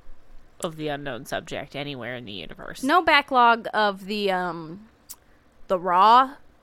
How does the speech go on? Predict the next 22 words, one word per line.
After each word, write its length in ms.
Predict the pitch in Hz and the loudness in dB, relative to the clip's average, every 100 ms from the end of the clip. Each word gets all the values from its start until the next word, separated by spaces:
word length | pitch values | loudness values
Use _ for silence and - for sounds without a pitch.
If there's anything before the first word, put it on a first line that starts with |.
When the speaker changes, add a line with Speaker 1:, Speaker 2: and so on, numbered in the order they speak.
| _ - - | _ -16 4
Speaker 2:
files, 400 | 285 294 302 311 | 8 8 6 2
Speaker 1:
Oh, 60 | |
okay. 60 | - | 4
Speaker 2:
but, 160 | 262 240 | 4 6
like, 240 | 226 220 | 2 2
the 80 | 226 | -2
published, 540 | - 285 254 220 - | 2 2 4 0 -2
like, 160 | 233 220 | -4 0
the 440 | 226 226 214 208 196 | 4 4 6 2 0
combined 460 | 254 247 262 254 214 | 0 4 4 4 2
audio 360 | 202 202 190 | 2 2 0
with 120 | 190 - | -2 -4
the 80 | |
theme 380 | 196 202 185 185 | -10 -8 -6 -6
and 100 | 180 | -6
everything 580 | 175 180 175 180 180 180 | -8 -8 -8 -6 -6 -6
and 80 | 175 | -4
all 140 | 180 | 0
the 60 | 202 | 2
Speaker 1:
Yeah. 240 | 185 180 | 2 2
Speaker 2:
volumes 280 | 185 180 175 | 0 -6 -10
adjusted. 560 | 175 175 175 - 180 | -8 -8 -8 -10 -12